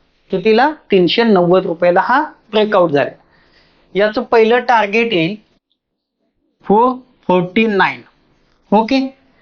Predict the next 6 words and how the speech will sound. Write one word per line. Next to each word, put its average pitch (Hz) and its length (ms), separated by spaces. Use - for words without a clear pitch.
याचं 208 440
दुसरं 247 440
टार्गेट 202 440
येणार 151 320
आहे 185 160
फोर 262 300